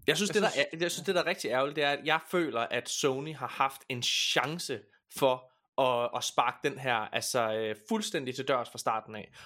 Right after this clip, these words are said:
Speaker 1: Og, øh, altså, virkelig, øh, komme ind med et kæmpe mål. Øh, og det var, øh,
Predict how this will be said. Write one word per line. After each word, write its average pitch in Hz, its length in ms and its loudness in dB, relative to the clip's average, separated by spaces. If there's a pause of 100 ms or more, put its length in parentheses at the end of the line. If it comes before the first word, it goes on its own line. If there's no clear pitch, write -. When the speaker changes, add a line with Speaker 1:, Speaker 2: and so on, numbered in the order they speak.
(120)
Speaker 1:
Og, 123 340 4
øh, 117 260 0
altså, 120 180 -4
virkelig, 185 400 -2
øh, 127 80 -2
komme 147 280 0
ind 175 140 -2
med 131 100 -2
et - 120 -4
kæmpe 185 280 -2
mål. 160 320 0 (400)
Øh, 131 260 4
og 139 80 0 (100)
det 190 160 2
var, 147 220 4
øh, 131 120 0